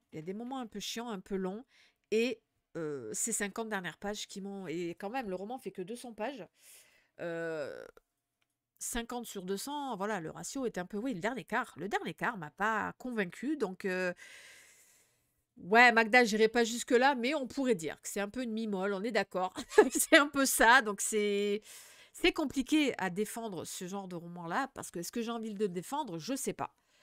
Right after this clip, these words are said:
C'est hyper compliqué quand ça fait ça. Il y a de l'ultra positif, vraiment des choses que j'aimerais revoir dans d'autres romans,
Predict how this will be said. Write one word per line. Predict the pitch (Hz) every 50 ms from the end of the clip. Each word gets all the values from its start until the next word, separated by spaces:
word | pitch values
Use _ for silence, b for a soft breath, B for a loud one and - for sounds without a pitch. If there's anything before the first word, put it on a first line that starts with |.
| b b b b b
C'est | - - - 320 - - -
hyper | 370 - - 294 269 - -
compliqué | 233 214 202 - 202 - - 208 185
quand | - 170
ça | 170 - 175 -
fait | - 165
ça. | - - - - - -
Il | 180
y | 180
a | 175
de | 165 165 190
l'ultra | 185 190 208 254 349 381 403 330 254 208 - - - - 311 311 269 -
positif, | - 226 220 190 202 214 202 - - 226 240 233 - - - B B B B B B B
vraiment | 170 170 180 262 277 285 294 277
des | 226 233 214
choses | - - - 277 254 240 220 - -
que | - 202
j'aimerais | 185 180 175 208 214 208 202 196 220 220
revoir | 202 220 214 196 196 226 226 214 175
dans | 175 170 165
d'autres | 165 240 277 - - -
romans, | - 214 196 185 175 175 196 233